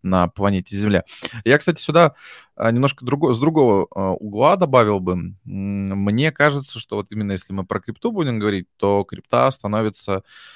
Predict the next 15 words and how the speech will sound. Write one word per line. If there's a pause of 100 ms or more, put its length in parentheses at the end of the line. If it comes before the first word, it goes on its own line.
(200)
э,
все
более,
более,
скажем
так,
адекватной
за
счет
того,
что
туда
и
венчуры
заходят